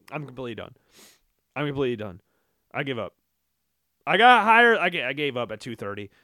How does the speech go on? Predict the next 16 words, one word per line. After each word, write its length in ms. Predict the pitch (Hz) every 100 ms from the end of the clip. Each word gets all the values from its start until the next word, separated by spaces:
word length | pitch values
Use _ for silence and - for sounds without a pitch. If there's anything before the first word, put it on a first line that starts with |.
| _ _ _ -
Average 300 | 190 254 240
score's 200 | - 226
fifty-two 300 | 214 202 196
percent. 220 | 185 165
I 20 | 190
got 140 | 170
seventy-seven 480 | 185 165 151 143 113
percent. 320 | 104 98 95 _ _ _ _ _ _ -
Okay, 200 | 160 143
who 160 | 185
did 60 | 214
I 40 |
miss 180 | 196 180
out? 180 | 160 123
Sheldon 340 | - 208 226 208
Rankins. 560 | 190 196 196 202 -